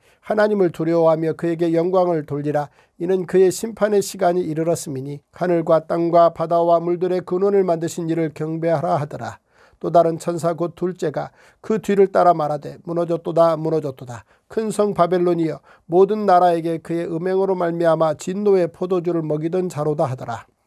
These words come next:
또 다른 천사 곧 셋째가 그 뒤를 따라 큰 음성으로 이르되 만일 누구든지 짐승과 그의 우상에게 경배하고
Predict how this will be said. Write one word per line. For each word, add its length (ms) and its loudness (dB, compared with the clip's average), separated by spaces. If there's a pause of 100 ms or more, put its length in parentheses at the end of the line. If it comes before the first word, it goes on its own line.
또 100 4
다른 260 4
천사 320 -4
곧 140 -2
셋째가 580 -6 (240)
그 220 -2
뒤를 320 2
따라 220 4
큰 220 -8
음성으로 520 -2
이르되 340 -12 (300)
만일 340 0
누구든지 460 0
짐승과 560 0
그의 240 0
우상에게 640 -2
경배하고 760 -4